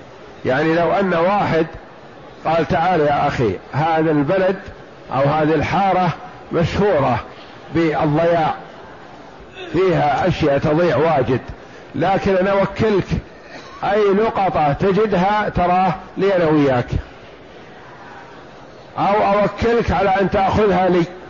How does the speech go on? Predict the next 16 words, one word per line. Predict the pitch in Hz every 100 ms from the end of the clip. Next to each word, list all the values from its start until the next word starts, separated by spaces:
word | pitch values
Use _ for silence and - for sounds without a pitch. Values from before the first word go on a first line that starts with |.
| - - - - - - - - -
نقول: | 165 190 170
"هل | 214
يصح | 208 180 214 180
التوكيل | 175 196 180 202 196
هذا؟" | 165 170 175 220 254 - -
لا، | 202 220 - - - - - - - - - - -
لأن | 180 170
هذا | 170 190 151 151
توكيل | 165 151 - 190 165 123
في | 151 156
أمور | 170 170 208 160 139
خاصة، | 120 - 139 - 120 - - - - - - - - - - - - - - - - - - -
لو | 135 147 143
كان | 190 196 165
في | 139 185
مزرعته، | 180 180 170 202 185 175 175 156